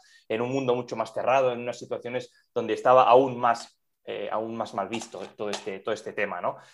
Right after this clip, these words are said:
Entonces es como que de alguna forma miraron hacia otra parte y, y ahora yo creo que les, que se están empezando a abrir, pero les sigue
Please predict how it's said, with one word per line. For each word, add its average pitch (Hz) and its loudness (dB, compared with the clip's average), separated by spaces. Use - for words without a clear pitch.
Entonces 127 2
es 127 -6
como 135 -4
que 139 4
de 127 10
alguna 131 4
forma 143 2
miraron 131 6
hacia 123 2
otra 113 0
parte 131 2
y, 110 -10
y 101 0
ahora 127 6
yo 160 0
creo 175 2
que 127 -2
les, - -8
que 104 -4
se 104 -4
están 131 2
empezando 151 0
a 123 8
abrir, 156 -2
pero 107 -2
les 101 -6
sigue 113 -6